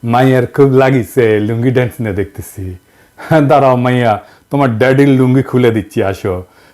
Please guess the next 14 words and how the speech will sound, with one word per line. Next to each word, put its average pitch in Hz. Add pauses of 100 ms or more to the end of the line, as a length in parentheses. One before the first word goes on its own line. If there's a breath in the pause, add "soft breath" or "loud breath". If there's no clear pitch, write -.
(160 soft breath)
লুঙ্গি 147
ড্যান্স 151 (140)
কেন 147
দেওয়া 131
যাবি 110
না 101 (540)
শেখ 151
মুজিবকে? 135 (680)
খুব 190
বেশি 160
বুঝে 151
গেছো 113
না? 123
হ্যাঁ, 131